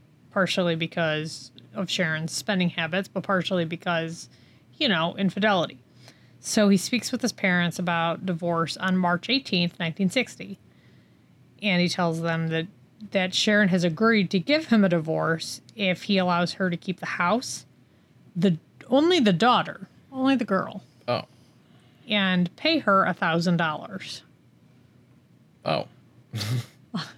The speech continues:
Speaker 1: So she doesn't want Troy.
Speaker 2: Just want, she wants one of the kids. A thousand dollars doesn't seem like a lot. Even back then, it doesn't seem like that much.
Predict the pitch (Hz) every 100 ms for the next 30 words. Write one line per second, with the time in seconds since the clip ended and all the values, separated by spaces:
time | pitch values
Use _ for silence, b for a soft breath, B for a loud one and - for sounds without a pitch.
0 | - 170 - 196 175 175 _ b b b
1 | b - - 190 240 294 302 320 - 226
2 | 180 147 175 - _ _ _ _ _ -
3 | - 123 104 - - 104 98 120 135 127
4 | 127 117 110 104 - - 117 285 - 131
5 | 87 92 87 87 78 80 73 87 135 143
6 | 113 101 92 92 - 71 64 60 80 57
7 | - 50 76 53